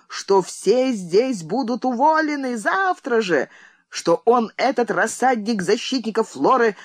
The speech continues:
растопчет лично, а интернат развеет и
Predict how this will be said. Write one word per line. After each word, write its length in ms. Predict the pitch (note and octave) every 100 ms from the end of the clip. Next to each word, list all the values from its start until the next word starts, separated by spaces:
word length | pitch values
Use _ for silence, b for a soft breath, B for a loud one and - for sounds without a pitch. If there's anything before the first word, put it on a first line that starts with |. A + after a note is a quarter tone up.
| B
растопчет 960 | - G3 - - D#4 D#4+ - A#3+ A3
лично, 800 | D3+ G3 G#4 G4+ - B3 A3+ F3 B B
а 140 | - F#3
интернат 680 | G3 F3 F3+ F3+ A3+ D4+ -
развеет 880 | G#3 A3+ D3 B2+ C#4 D4 B3 - b b b
и 280 | A3+ A#3 G3+